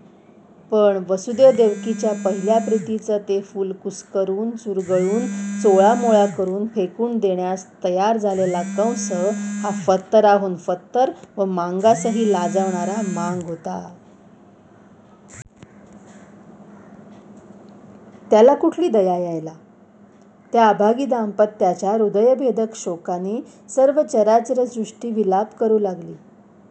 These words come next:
पण त्याचं त्या निर्दयाला काय? त्याने आपल्या पातकांची हंडी पुरेपूर भरण्यासाठीच की काय, की त्या तसल्या तिन्ही सांजा झालेल्या असताना त्या गरीब हसऱ्या बालकाचा शिळेवर आपटून जीव घेतला?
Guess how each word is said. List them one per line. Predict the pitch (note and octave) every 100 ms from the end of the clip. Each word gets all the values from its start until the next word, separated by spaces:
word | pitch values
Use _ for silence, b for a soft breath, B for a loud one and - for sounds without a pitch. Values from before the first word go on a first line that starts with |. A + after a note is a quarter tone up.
| _ _
पण | F#3 E3+
त्याचं | E3 D#3+ D#3+ G3+
त्या | G3+ G3
निर्दयाला | F3 D#3+ F#3+ G#3+ A3+ B3+
काय? | C4 C4 A3 - - - - - - - - - -
त्याने | F3 G3+
आपल्या | G3+ G3 G#3 G3+
पातकांची | F#3+ F3+ G#3+ G#3 G#3 G3+ A3+
हंडी | F3+ F3+ F#3 A#3+
पुरेपूर | A3+ G3 G#3 A3+ B3+ B3+ G#3
भरण्यासाठीच | F#3 F3 A3 A#3 A#3 A3+ D4 E4
की | - B3
काय, | A3+ E3+ F3 A3+ - B B -
की | B3
त्या | A#3 A3+ A3+
तसल्या | G3 G3 G3+ F#3+ G#3 B B -
तिन्ही | G#3 F#3+ C#4
सांजा | C#4+ A#3 G#3+ G#3
झालेल्या | G#3 F#3+ F#3+ F#3+
असताना | F3+ F3+ - F#3 F3 G3+ G#3+
त्या | G3 F3
गरीब | F#3 G#3 A#3+ G#3
हसऱ्या | F#3+ G3+ F#3+
बालकाचा | F#3 E3+ E3+ F3 F3 E3+ F3+ F#3 A3+ B B
शिळेवर | - G#3+ F#3+ G3+ G#3+
आपटून | F#3+ F#3 G#3 G#3 G3+
जीव | F3 A3+
घेतला? | G3+ F3+ - E3+